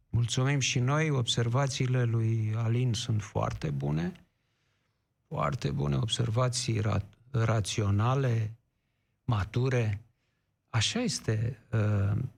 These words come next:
nu au interes nici România și nici Ungaria și, mă rog, nu Ungaria neapărat aici, deci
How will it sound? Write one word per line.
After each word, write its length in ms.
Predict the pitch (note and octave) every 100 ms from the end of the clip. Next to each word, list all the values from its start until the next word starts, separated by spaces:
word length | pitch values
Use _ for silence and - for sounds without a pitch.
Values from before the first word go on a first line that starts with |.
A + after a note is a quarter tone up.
| _ _
nu 300 | G#2 A#2+ G3
au 100 | A3+
interes 680 | G3+ F#3+ G3 G3 F#3+ - -
nici 360 | A#2 A#2 F3 E3
România 720 | D#3 A#2+ G#2+ A#2+ B2+ G2+ G#2+
și 260 | - - G#2
nici 320 | B2 E3+ -
Ungaria 920 | D3 B2+ G#2+ G2 A2+ F2+ F#2 F2+ - -
și, 220 | - A#2+
mă 160 | A#2 B2+
rog, 340 | C#3 F#2+ - _ _ _ - - _ -
nu 220 | A3+ A#3+
Ungaria 640 | F3+ A#2+ D3+ D3+ A#2+ G#2+ G#2
neapărat 760 | G#2+ G#2 F#2 G#2+ G#2 E3+ -
aici, 240 | - G2 G2+
deci 420 | A#2 - -